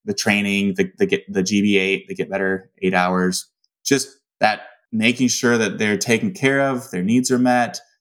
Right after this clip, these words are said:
they have everything they need to. A lo-, a lot of times it's also developing kind of a career path plan. So what does their growth traje-, trajectory look like? Or what, we have a lot of things outlined as far as, okay, here's the role you're in and what the expectations are.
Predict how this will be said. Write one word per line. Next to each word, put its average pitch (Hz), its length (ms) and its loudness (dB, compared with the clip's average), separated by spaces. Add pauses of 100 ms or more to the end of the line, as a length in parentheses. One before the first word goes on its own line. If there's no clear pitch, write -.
they - 60 -18
have 107 240 0
everything 110 320 0
they 104 140 0
need 104 300 0
to. 104 300 0 (300)
A 107 80 -2
lo-, - 140 0
a - 20 -8
lot 104 160 4
of 120 60 -8
times 127 180 2
it's - 240 -6 (160)
also 110 240 2
developing 98 480 0
kind 98 180 -2
of 92 80 0
a 92 60 -6
career 104 300 0
path 113 360 -4 (220)
plan. 120 480 0 (360)
So 98 180 2
what 107 180 2
does 104 140 0
their 98 240 0
growth 98 400 -2
traje-, - 260 -10 (140)
trajectory 101 560 -2
look 98 260 -2
like? 107 240 0
Or 98 60 0
what, 98 300 0 (520)
we 110 120 0
have 117 120 2
a 104 60 -4
lot 101 180 2
of 98 140 -4
things 101 440 0 (340)
outlined 107 640 2
as 95 160 0
far 101 220 2
as, 95 180 0
okay, 104 220 -2
here's 110 180 2
the 104 80 -4
role 101 180 2
you're 95 140 0
in 107 260 2
and 98 120 -2
what 98 120 0
the 92 60 0
expectations 98 600 -2
are. 95 440 2